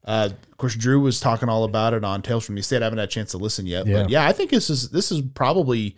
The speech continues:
Speaker 1: one of my favorite albums you've done. I know it's totally different, so it's kinda hard to compare to the rap, but I really dig what you're doing, man.
Speaker 2: Yeah, I appreciate it. I know, I know Soda and Ethan put it over. I don't know if I mentioned that last week. I heard on an episode a couple weeks ago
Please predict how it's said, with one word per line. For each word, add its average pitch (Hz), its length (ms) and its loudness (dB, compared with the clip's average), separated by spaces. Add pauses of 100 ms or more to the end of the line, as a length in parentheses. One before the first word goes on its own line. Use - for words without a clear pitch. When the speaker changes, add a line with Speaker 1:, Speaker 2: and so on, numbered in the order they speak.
(840)
Speaker 1:
one 151 180 4
of 156 40 2
my 135 120 4
favorite 139 360 4
albums 113 340 2
you've 90 140 -6
done. 113 220 0
I 117 80 2
know 165 180 6
it's 143 140 4
totally 139 460 2
different, 120 380 -2
so 123 80 -2
it's 104 100 -6
kinda 139 180 0
hard 135 220 2
to 113 40 -4
compare 113 340 -2
to 113 80 -6
the 92 100 -6
rap, 101 340 -2
but 117 80 -4
I 120 80 2
really 143 340 2
dig 113 200 -2
what 90 140 -6
you're 92 80 -10
doing, 90 200 -6
man. 76 220 -6
Speaker 2:
Yeah, 151 260 4
I - 20 6
appreciate 110 520 4
it. 104 80 2
I 139 100 8
know, 185 120 8
I 147 120 6
know 190 100 10
Soda 156 300 8
and 117 100 10
Ethan 131 220 6
put 117 100 6
it 113 80 6
over. 113 160 8
I 127 40 8
don't 139 120 8
know 123 60 8
if 117 100 2
I 113 40 6
mentioned 113 300 6
that 98 60 2
last 110 300 2
week. 98 160 4
I 104 80 4
heard 113 160 6
on 107 80 6
an 101 80 6
episode 101 300 2
a 92 40 0
couple 98 240 -2
weeks 95 200 -2
ago 95 260 0